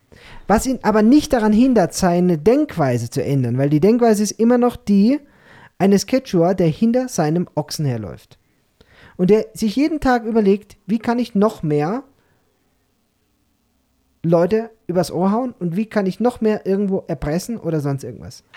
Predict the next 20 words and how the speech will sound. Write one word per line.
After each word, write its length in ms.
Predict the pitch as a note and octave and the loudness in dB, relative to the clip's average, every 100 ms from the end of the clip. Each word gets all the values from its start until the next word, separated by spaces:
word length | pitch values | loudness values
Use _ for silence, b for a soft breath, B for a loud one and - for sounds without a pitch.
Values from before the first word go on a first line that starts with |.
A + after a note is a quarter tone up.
| B B B _ | B B B _
Das 140 | E3+ | -4
ist 220 | G3+ - - _ _ - | -2 -6 -10 _ _ -10
aus 180 | - E3 | -4 -2
meiner 320 | F#3 B3+ C#4 | 0 2 0
Sicht 240 | C4 C4+ A#3+ | -2 -4 -6
jetzt 120 | G#3 | -6
natürlich, 500 | F#3 F#3 G#3+ A3 - | -6 0 2 0 -2
oder 360 | E3 C#3+ C#3+ D3+ B B - | -2 -2 -6 -10 B B -4
wenn 140 | E3 | -2
man 100 | D3+ | 0
das 140 | D#3 | -2
jetzt 120 | C#3+ C#3+ | -6 -2
so 60 | |
hört, 340 | D#3+ A#3+ C4 - | 2 2 2 -2
es 140 | C#3+ | -6
ist 160 | C#3+ - | -8 -8
vielleicht 400 | D3+ C#3+ C#3+ - | -4 -4 -4 -10
eine 320 | F2 C3+ C3+ | -14 -8 -8
Spur 340 | - G#3+ G#3+ | 0 2 2
rassistisch, 640 | C#3+ C#3 A3+ - D#4 - | 0 -4 -6 -4 -8 -8